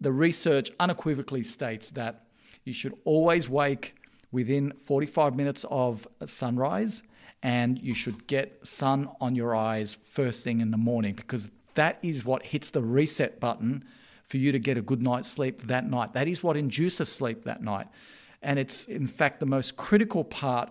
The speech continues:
of improving your sleep. Okay, so I'm gonna take you through this technique of sun gazing. And as I said, I'm gonna circle back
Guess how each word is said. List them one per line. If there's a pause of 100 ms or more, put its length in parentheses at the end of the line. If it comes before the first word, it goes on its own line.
of
improving
your
sleep. (960)
Okay,
so (160)
I'm
gonna (280)
take
you
through
this
technique
of
sun
gazing.
And
as
I
said,
I'm
gonna
circle
back